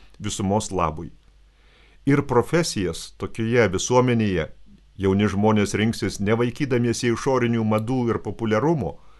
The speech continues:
bet vedami sielos balso. Visų, kiekvieno tarnavimas bus vertinamas kaip pats nuostabiausias indėlis į visuomenės vystymą ir savojo aš atskleidimą visumos labui.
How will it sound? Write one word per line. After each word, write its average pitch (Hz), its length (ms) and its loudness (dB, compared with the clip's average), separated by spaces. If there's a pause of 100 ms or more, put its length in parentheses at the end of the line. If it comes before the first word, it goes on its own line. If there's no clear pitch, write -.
(340)
bet 95 340 -2
vedami 98 400 2
sielos 113 520 0
balso. 87 500 -4 (640)
Visų, 120 380 4
kiekvieno 135 580 0
tarnavimas 107 680 0
bus 101 240 -4
vertinamas 101 680 -2 (320)
kaip 98 180 -4
pats 165 180 2
nuostabiausias 123 880 2
indėlis 107 580 2
į 107 160 0
visuomenės 104 580 0
vystymą 101 540 -4 (380)
ir 135 180 -2
savojo 127 640 4
aš 107 260 0
atskleidimą 104 760 0 (120)
visumos 92 540 -6
labui. 82 400 -6